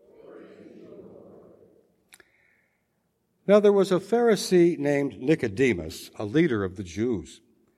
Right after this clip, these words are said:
He came to Jesus by night and said to him, "Rabbi, we know that you are a teacher who has come from God,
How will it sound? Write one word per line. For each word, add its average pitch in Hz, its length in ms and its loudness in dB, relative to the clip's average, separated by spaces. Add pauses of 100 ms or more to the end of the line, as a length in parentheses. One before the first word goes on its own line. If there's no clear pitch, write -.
(800)
He - 100 -4
came 214 280 6
to 202 120 0
Jesus 165 480 0
by 110 240 2
night 127 360 0
and 107 140 -6
said 131 260 -4
to 123 100 -2
him, 101 400 -4 (560)
"Rabbi, 139 480 4
we 123 260 -6
know 147 280 4
that 131 200 -4
you 131 140 -2
are 117 160 2
a 104 80 -2
teacher 151 480 -6
who 113 140 -2
has 104 120 -6
come 123 240 -6
from 107 220 -6
God, 110 400 0